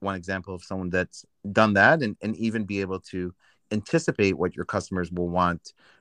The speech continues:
right? Like Jeff Bezos says, you know, "Consumers are inherently dissatisfied." So Amazon went to Prime shipping, two-day shipping, and then implemented one-day shipping, right? There wasn't anyone screaming for one-day shipping, but they know, just like, we can make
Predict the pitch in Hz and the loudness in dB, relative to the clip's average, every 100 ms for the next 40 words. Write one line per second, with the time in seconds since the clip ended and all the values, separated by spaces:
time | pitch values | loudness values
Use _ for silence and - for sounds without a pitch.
0 | - 95 98 - 92 - - 104 95 - | 2 4 6 4 -4 -4 -4 -2 -2 -4
1 | 95 92 90 - 95 87 92 90 - 107 | -4 -4 -6 -2 -2 -2 -6 -8 -10 -6
2 | 139 123 107 95 87 107 95 90 95 92 | -2 2 2 0 2 0 0 -6 -8 -8
3 | - 90 90 - 82 80 - _ _ _ | -2 -2 -2 -6 -6 -6 -8 _ _ _
4 | - 98 92 92 101 98 98 95 95 - | -6 -2 0 0 -2 0 -2 -2 -6 -8
5 | 87 120 117 117 127 127 - 120 120 - | -2 2 2 0 -6 -10 -8 -4 -4 -4
6 | 123 123 139 135 139 98 101 107 101 95 | -2 -2 -2 -2 -2 -2 -4 -4 -6 -6
7 | 92 117 101 82 - - - 90 95 - | 0 0 0 -4 -8 -12 -6 -4 -4 -2
8 | 117 120 104 _ 101 101 87 - - 110 | -2 -2 -6 _ -6 -6 -6 -8 0 2
9 | 104 92 - 92 90 87 - - 90 90 | 2 0 -2 0 0 0 2 0 0 2
10 | 92 87 _ _ - _ - 104 101 95 | 2 2 _ _ -20 _ 2 4 4 0
11 | - - 87 - - 92 90 | -4 -4 -4 -4 -8 -4 -6